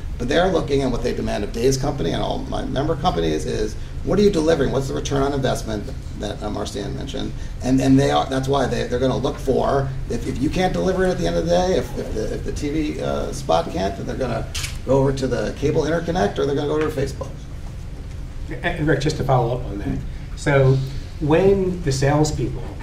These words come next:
Speaker 2: uh, at the companies are selling, at, at the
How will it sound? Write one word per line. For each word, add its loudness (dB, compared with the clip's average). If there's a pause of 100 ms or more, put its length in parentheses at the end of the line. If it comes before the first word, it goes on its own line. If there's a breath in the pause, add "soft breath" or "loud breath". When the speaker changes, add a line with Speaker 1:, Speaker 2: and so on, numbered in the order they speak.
(300)
Speaker 2:
uh, -4 (400)
at -2
the -2
companies 0
are -6
selling, 4
at, -2
at -4
the -4